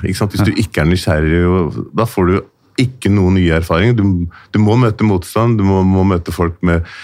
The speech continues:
Speaker 1: fordommer, vi, kjenne på dine egne fordommer.
Speaker 2: Ja.
Speaker 1: Og det er, eh, og det, og når jeg begynte med Mot i brøstet, så da,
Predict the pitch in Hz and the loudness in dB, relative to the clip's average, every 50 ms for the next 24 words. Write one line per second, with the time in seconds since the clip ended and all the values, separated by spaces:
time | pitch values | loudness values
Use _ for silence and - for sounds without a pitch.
0 | - - - - - 113 107 101 90 87 87 92 98 101 98 95 90 - - - | -20 -20 -14 -8 -4 -2 -2 0 0 0 2 2 2 2 2 0 0 -2 -4 -8
1 | - 78 80 - - - - 143 - 98 87 78 78 87 85 90 95 98 98 90 | -10 -10 -10 -8 -8 -4 -2 0 0 2 0 0 0 0 0 0 2 2 2 2
2 | 78 80 85 90 - 107 92 85 82 80 78 82 92 104 113 110 - - 110 107 | 0 0 0 0 0 -2 -2 0 0 0 2 2 2 0 0 -2 -2 -2 -2 -2
3 | - - - _ _ _ _ _ _ _ _ _ _ _ _ _ _ _ _ _ | -4 -6 -16 _ _ _ _ _ _ _ _ _ _ _ _ _ _ _ _ _
4 | _ _ _ - - 104 107 104 101 101 101 98 101 101 107 104 104 104 104 104 | _ _ _ -4 -2 0 2 2 2 2 2 2 2 2 2 2 2 2 2 2
5 | 104 104 - 104 107 123 135 147 147 151 143 135 135 - - - - - 113 110 | 2 0 0 0 0 0 0 0 0 0 -2 -2 -4 -6 -8 -6 -4 0 0 2
6 | 110 113 104 87 82 87 92 101 87 78 - 87 87 90 90 92 92 92 92 92 | 2 2 2 2 0 0 0 0 -2 -2 -2 -2 0 0 2 2 2 2 2 2
7 | 95 92 92 - _ _ - 92 87 82 - 107 98 92 87 80 - - 123 127 | 0 0 -2 -6 _ _ -2 0 0 0 0 -2 -2 -2 -2 -2 -2 -4 -4 -2
8 | - 123 127 123 110 95 - - - - 50 50 - - - _ _ - - 101 | 0 0 2 2 0 0 -4 -8 -12 -14 -16 -16 -14 -14 -16 _ _ -4 -2 -2